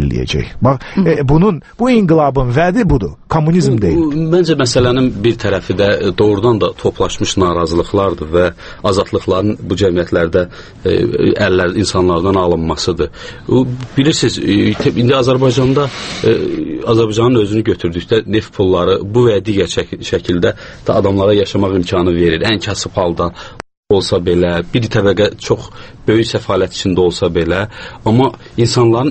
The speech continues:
Speaker 2: əsasən, belə deyək, narazılığı nədəndir? Bütün azadlıqların əldə alınması, bərabərliklərin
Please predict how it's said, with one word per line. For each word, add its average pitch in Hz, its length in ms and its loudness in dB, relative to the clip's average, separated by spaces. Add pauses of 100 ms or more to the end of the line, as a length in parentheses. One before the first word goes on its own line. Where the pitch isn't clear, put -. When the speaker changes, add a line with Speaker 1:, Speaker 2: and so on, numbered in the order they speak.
Speaker 2:
əsasən, 113 480 -2 (320)
belə 98 280 2
deyək, 98 200 0
narazılığı 101 600 2
nədəndir? 98 380 0
Bütün - 240 -2
azadlıqların 95 760 0
əldə 85 220 0
alınması, 80 420 -4 (240)
bərabərliklərin 95 800 -2